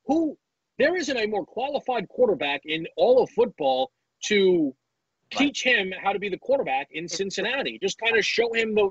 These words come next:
Speaker 1: the ropes of all of it, because it, it's, it's a lot more than just playing the quarterback position. You are now the face
Speaker 2: Absolutely.
Speaker 1: of a franchise, and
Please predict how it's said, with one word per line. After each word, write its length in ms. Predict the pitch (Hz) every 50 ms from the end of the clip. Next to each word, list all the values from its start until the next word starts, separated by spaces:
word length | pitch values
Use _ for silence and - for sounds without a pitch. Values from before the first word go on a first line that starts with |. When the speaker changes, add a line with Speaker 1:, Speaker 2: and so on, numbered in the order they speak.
| - -
Speaker 1:
the 120 | 185 196
ropes 400 | 175 147 156 185 233 - - -
of 100 | 208 185
all 220 | 185 190 208 202 196
of 80 | 180
it, 100 | 202 180
because 300 | - 196 - 226 208 170 - _ _ _ _ _
it, 100 | 254 254 -
it's, 240 | - 233 214 175 - -
it's 140 | 214 202
a 40 | 247
lot 280 | 262 320 381 359 240 185
more 260 | 202 254 247 175 143
than 100 | 147 160
just 160 | 165 170 -
playing 220 | _ 165 165 170 170
the 80 | 156
quarterback 400 | - 170 170 160 151 170 160 -
position. 320 | - 151 196 175 - 120 110
You 140 | 123 170 196
are 80 | 190
now 140 | 180 175 175
the 100 | 175 151
face 220 | - _ 156 156 -
Speaker 2:
Absolutely. 260 | 359 - 160 143 147
Speaker 1:
of 60 | 135
a 20 | -
franchise, 540 | - 175 190 196 170 - 127 123 131 131 135
and 100 | 151